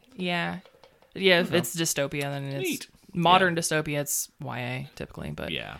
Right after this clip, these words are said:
Speaker 1: it's written
Speaker 2: That's
Speaker 1: by,
Speaker 2: real
Speaker 1: I'm
Speaker 2: common.
Speaker 1: assuming that these two sisters are twins and our two protagonists are twins.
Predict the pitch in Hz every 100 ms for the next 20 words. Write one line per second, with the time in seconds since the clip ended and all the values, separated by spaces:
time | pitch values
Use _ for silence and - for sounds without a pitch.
0 | - 220 190 208 208 190 170 127 170 220
1 | - 185 180 - 160 175 196 202 196 185
2 | 196 - 190 190 - 185 - 202 214 214
3 | - - 180 175 - 196 214 240 240 240
4 | - 175 170 156 160 - 175 165 - 156
5 | 165 175 180 175 180 180 180 180 180 -